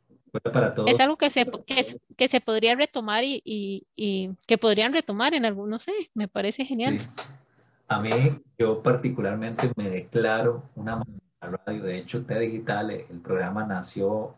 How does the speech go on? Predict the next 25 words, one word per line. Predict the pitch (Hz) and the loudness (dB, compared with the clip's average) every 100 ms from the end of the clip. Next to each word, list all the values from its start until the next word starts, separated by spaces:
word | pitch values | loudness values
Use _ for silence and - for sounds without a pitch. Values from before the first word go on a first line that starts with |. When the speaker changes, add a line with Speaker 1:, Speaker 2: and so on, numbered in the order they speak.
| _ | _
Speaker 1:
como | 98 92 85 | -4 -4 -4
podcast | - 104 - 113 110 - _ _ _ _ - | -4 -4 -4 -4 -4 -6 _ _ _ _ -8
en | 101 | -2
una | 101 107 | 0 2
radio | 113 113 | 4 6
libre, | 139 147 - | 6 4 2
Soundtrack, | 131 135 165 170 | 4 6 6 2
y | 110 | 0
después | 95 - 98 | -2 -2 -4
pasó | - 110 120 | -2 0 2
a | 110 | 2
radio | 110 113 104 | 2 0 0
noventa | 95 92 90 90 | -4 -4 -6 -6
y | 87 | -8
seis | - 98 - | -6 -8 -6
punto | - 110 - | -6 -4 -2
tres, | - 113 113 - - - _ _ _ - | -2 -4 -4 -10 -18 -20 _ _ _ -4
y | 95 | -2
ahí | 95 | -2
estuvimos | - 117 117 127 123 | 0 0 2 2 2
durante | 107 90 92 | 0 -2 -4
más | 90 98 | -2 -2
de | 117 | -2
un | 120 | -2
año. | 110 101 | -2 -6